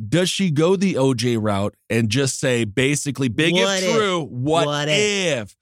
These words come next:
Speaker 1: Who knows? Either way,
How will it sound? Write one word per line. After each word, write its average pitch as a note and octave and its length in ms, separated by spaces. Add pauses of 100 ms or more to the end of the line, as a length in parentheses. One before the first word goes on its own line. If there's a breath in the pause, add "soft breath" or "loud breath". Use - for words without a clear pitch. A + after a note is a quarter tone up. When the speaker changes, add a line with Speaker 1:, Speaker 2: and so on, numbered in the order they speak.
(520)
Speaker 1:
Who A#3 260
knows? A2+ 540 (120)
Either G3 380
way, A2+ 400